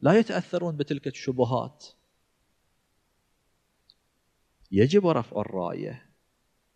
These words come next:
كيد الشيطان في الحروب الفكرية والثقافية أيضًا مو كيد ضعيف، كيد عظيم جدًا، ولكن بالنسبة إلى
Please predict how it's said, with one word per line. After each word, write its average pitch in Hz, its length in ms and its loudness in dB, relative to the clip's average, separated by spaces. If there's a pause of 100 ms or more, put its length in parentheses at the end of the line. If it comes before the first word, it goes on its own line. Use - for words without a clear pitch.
(200)
كيد 113 280 2
الشيطان 120 720 -4
في 160 120 -10
الحروب 113 400 -6
الفكرية 120 680 -8
والثقافية 127 1000 -8 (320)
أيضًا 165 240 -2
مو 156 220 -2
كيد 233 420 -2
ضعيف، 196 540 -8 (680)
كيد 185 340 -6
عظيم 180 520 -10
جدًا، 175 520 -6 (500)
ولكن 143 500 -2
بالنسبة 165 520 0
إلى 123 420 2